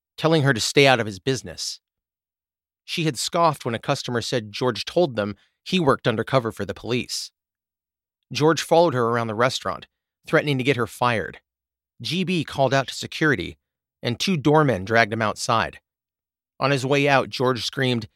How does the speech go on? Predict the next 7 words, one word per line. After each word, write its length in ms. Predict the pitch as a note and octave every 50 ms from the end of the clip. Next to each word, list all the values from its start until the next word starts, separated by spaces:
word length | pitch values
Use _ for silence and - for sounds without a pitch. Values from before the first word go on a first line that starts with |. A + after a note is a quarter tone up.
| _ _ _ _ _ _
"You've 160 | D3 E3+ E3 -
had 220 | - D#3+ D#3+ D3+
it, 200 | C#3 A2 - -
bitch! 400 | - B2+ C3 - - - - - - _ _ _ _ _ _ -
I'm 140 | C#3+ E3 -
coming 300 | - F3+ F3 D#3+ C3 A2
back! 420 | - C3 B2 G2+ F#2 - - -